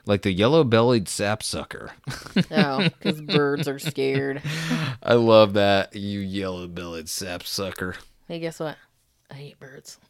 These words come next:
Speaker 1: I hate, you eat birds?
Speaker 2: I hate
Speaker 1: <laughs>
Speaker 2: birds.
Speaker 1: I
Speaker 2: I eat,
Speaker 1: hate birds.
Speaker 2: I eat them, and I hate them.
Speaker 1: I eat them.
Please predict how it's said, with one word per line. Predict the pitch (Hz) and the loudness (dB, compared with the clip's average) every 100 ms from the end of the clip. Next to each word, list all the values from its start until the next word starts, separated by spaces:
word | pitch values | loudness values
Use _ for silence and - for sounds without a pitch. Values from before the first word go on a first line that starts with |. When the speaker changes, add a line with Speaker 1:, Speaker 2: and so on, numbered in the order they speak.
| _ _ - | _ _ -12
Speaker 1:
I | - | -12
hate, | 85 _ _ | -12 _ _
you | 95 92 | -12 -10
eat | 95 90 | -10 -8
birds? | 90 87 104 - - | -6 -6 -6 -10 -14
Speaker 2:
I | 151 | -12
hate | 147 156 - | -10 -10 -8
Speaker 1:
<laughs> | |
Speaker 2:
birds. | 139 143 | -8 -4
Speaker 1:
I | 165 131 165 131 - _ _ - - _ | -2 -2 -2 -4 -6 _ _ -20 -20 _
Speaker 2:
I | 80 | -10
eat, | 107 165 | -6 -4
Speaker 1:
hate | 165 - | -6 -6
birds. | - 160 | -4 -2
Speaker 2:
I | 156 | -2
eat | 160 170 | -2 -4
them, | 175 175 - | -6 -6 -12
and | 135 143 | -10 -8
I | 143 | -8
hate | 135 123 | -8 -8
them. | 113 131 - - 269 - | -10 -10 -16 -12 -12 -8
Speaker 1:
I | 104 | -4
eat | 98 92 | -4 -4
them. | 85 | -8